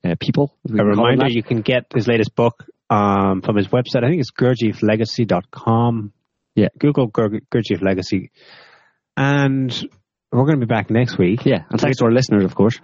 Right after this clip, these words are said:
Speaker 1: our, and our listeners and our chatters and our callers, our
Speaker 2: Oh,
Speaker 1: few callers who came in with some
Speaker 2: thanks.
Speaker 1: good questions.
Speaker 2: Uh, people.
Speaker 1: Yes, and we'll be back next week.
Speaker 2: Well, we've had guests for the last two weeks, so I think next week we're gonna do some dot connecting.
Speaker 1: Yes.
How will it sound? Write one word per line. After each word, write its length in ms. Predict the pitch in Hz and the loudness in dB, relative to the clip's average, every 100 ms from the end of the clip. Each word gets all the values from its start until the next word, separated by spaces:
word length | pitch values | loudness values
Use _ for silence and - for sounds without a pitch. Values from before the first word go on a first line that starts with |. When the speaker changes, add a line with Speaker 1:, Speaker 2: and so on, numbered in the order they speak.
| - | -2
Speaker 1:
our, 120 | 98 | -2
and 260 | - 95 95 | -2 0 2
our 80 | 95 | 0
listeners 280 | 104 110 98 | 2 0 2
and 80 | |
our 60 | 90 | 0
chatters 280 | - 101 101 - | 0 0 0 0
and 220 | 104 95 | 0 2
our 120 | 90 | 0
callers, 400 | - 90 98 117 127 | 0 0 0 0 0
our 80 | 120 | 0
Speaker 2:
Oh, 40 | |
Speaker 1:
few 80 | 95 | -2
callers 280 | - 98 101 | 0 0 0
who 60 | |
came 140 | 101 90 | 0 0
in 80 | 107 | 0
with 80 | 110 | 0
some 80 | 92 | -2
Speaker 2:
thanks. 80 | 95 | 0
Speaker 1:
good 100 | 92 | 0
questions. 400 | 95 98 110 - - - - - - _ - - | 0 0 -2 -6 -14 -18 -18 -20 -20 _ -10 -4
Speaker 2:
Uh, 100 | 104 | -2
people. 560 | - 104 127 131 - - | 0 0 0 -2 -6 -2
Speaker 1:
Yes, 300 | 120 95 - - _ | 0 0 -4 -16 _
and 100 | 110 | 2
we'll 120 | 117 | 4
be 80 | 117 | 4
back 220 | 107 113 | 2 0
next 200 | 120 123 113 | 0 0 0
week. 220 | 117 - - - - - - - _ _ _ _ _ _ _ _ - | 0 -4 -20 -18 -18 -18 -20 -20 _ _ _ _ _ _ _ _ 0
Speaker 2:
Well, 120 | 147 | 2
we've 120 | 147 | 4
had 200 | 160 135 | 2 0
guests 240 | 175 170 | -2 0
for 100 | - | -2
the 60 | 131 | 0
last 220 | 120 107 | 0 0
two 60 | 101 | 0
weeks, 180 | 98 - | 0 0
so 180 | 131 - | 0 0
I 120 | 131 | 0
think 280 | 143 175 131 | 2 0 0
next 280 | 131 139 - | -2 -4 0
week 240 | 117 104 | -2 0
we're 100 | 110 | 0
gonna 180 | 107 107 | 2 0
do 140 | 101 101 | 2 0
some 220 | 101 85 - | -2 -8 -4
dot 240 | 101 92 | -2 -2
connecting. 600 | - 104 95 - - 104 - _ _ _ | -4 -4 -4 -8 -12 -12 -16 _ _ _
Speaker 1:
Yes. 360 | 147 113 - - | 0 0 -6 -14